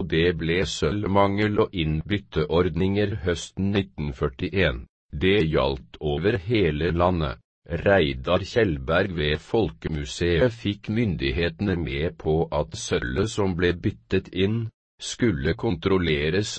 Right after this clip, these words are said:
av museumsfolk for at ikke kulturhistorisk verdifulle gjenstander skulle gå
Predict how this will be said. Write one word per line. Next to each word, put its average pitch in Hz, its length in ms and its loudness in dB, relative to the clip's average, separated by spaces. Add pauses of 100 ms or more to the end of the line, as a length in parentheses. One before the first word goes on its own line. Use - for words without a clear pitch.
av 87 340 2
museumsfolk 113 1400 2
for 98 380 2
at 85 240 -2
ikke 113 340 -2
kulturhistorisk 101 1400 -2
verdifulle 80 800 0
gjenstander 95 960 0
skulle 90 340 -2
gå 78 320 -2